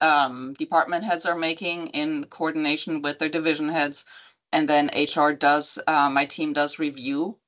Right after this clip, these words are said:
the merit spreads that ca-, come to us. And then we have discussions if we see anything that's obvious or that seems to stand out.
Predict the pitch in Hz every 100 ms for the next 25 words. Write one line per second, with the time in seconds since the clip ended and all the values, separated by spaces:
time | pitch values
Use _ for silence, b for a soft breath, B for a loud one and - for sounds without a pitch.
0 | - 160 160 165 165 - 170 170 - -
1 | 165 147 - - 196 - - 160 160 -
2 | - 175 156 165 - B B B B B
3 | - 165 160 160 156 147 151 156 156 -
4 | 147 135 - 151 139 131 - 143 - 151
5 | 143 135 135 _ - 156 151 143 143 143
6 | 123 - - - - _ - 135 135 143
7 | 135 135 131 - 131 135 127 120 - -
8 | 139 143 139 - 135 127 113 117 -